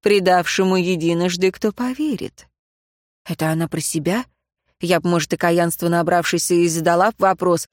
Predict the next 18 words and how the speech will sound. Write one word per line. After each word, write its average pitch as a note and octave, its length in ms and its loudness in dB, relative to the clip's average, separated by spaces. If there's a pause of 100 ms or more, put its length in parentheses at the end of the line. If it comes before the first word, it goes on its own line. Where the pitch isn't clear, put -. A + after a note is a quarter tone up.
(140)
да G3 120 0
не G#3+ 120 4
успела. G#3 560 0 (320)
За E3+ 180 2
дверями E3+ 380 4
вдруг D#3+ 260 0
загрохотало, E3+ 880 0
загремело. F3+ 880 2 (1120)
"Отворяйте!" — G#3 1200 4 (220)
донёсся D#3+ 680 0
зычный D#3+ 440 0
мужской E3 480 0
голос, G#3 460 0 (320)
от F3+ 180 0
которого G3+ 520 4
я G3 280 4
аж F#3+ 120 2
наприсела. G#3 800 2